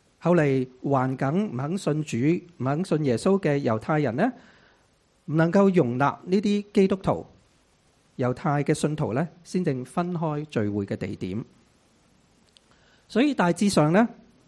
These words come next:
當時嘅光景呢，呢一群嘅猶太人係從舊約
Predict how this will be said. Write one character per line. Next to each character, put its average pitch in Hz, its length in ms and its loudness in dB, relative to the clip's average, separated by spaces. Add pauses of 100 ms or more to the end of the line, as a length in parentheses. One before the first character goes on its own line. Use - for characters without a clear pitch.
(160)
當 262 200 6
時 135 180 0
嘅 147 100 4
光 208 280 4
景 131 200 0
呢， 156 60 0 (200)
呢 220 100 0
一 - 0 -
群 240 460 -2
嘅 139 140 0
猶 107 160 0
太 131 200 -2
人 104 220 -4 (400)
係 160 140 0
從 120 340 -2 (100)
舊 139 280 4
約 143 240 2